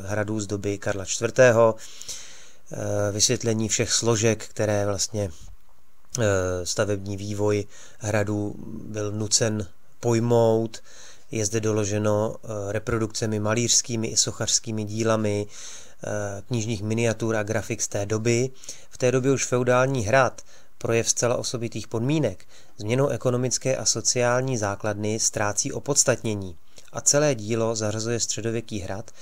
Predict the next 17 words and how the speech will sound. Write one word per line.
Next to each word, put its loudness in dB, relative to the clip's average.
jako -6
určitý -4
stavební -2
typ -4
do -2
dějin 2
umění -4
a -10
ukazuje -2
podstatnou 0
úlohu, 0
kterou, 4
eh, -2
mu 0
v -12
těchto -4
dějinách, 0